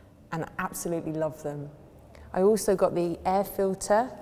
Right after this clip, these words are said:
from Kiriakin at the same time I got the exhausts.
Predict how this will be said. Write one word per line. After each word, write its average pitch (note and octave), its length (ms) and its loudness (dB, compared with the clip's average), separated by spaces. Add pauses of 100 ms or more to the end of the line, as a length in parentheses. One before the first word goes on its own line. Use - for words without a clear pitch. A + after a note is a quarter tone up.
(460)
from E3+ 300 0
Kiriakin F#3 800 0
at D#3 60 -6
the F3 80 -2
same G3 320 0
time E3 480 -4
I D#3 120 -8
got - 600 -4
the D#3 80 -2
exhausts. F3 720 -4